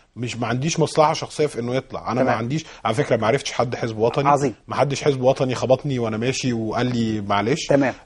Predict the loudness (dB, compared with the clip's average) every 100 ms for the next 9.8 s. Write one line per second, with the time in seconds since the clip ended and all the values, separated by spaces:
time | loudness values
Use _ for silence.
0 | 0 2 2 0 0 2 2 0 2 2
1 | 4 4 4 4 0 -4 -4 -4 -4 -4
2 | -4 -6 -6 -4 -2 -4 -2 0 0 -2
3 | -4 -6 0 2 2 2 -4 -6 -2 0
4 | 0 2 2 2 -2 -2 -6 -10 -16 -14
5 | -6 -2 0 2 2 2 2 4 4 4
6 | 2 0 0 0 -2 2 2 2 -2 -4
7 | 0 2 0 0 0 0 -8 -12 -16 2
8 | 4 4 2 -2 -2 -4 -12 -2 -2 -2
9 | -8 -2 -2 0 4 4 2 -2